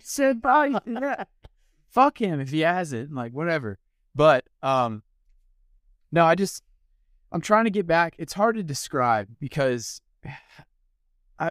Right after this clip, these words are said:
Speaker 2: it's just getting to a, a, that, that point again where there's no, like you, like you said before, there's no excuse.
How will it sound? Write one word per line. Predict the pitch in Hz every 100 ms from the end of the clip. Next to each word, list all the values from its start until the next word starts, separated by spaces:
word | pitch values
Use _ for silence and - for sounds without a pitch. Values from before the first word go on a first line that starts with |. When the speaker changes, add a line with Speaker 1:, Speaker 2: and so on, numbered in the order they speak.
| -
Speaker 2:
it's | 175 -
just | 226 208
getting | 214 190
to | 185 165
a, | 131 _ _
a, | 147 - _ _ _ 147
that, | 139 120 _ -
that | 127 113
point | - 170 170
again | 131 123 117
where | 113 107 101 _ _ -
there's | 135 123
no, | 139 143 147 147 131
like | 139 180
you, | 180
like | 139 143 -
you | 175
said | - 147 127
before, | 113 127 107 85 _ _ -
there's | 139 131
no | 139 160 185 180 165 - _ _ _
excuse. | 113 - - - 117 82 - -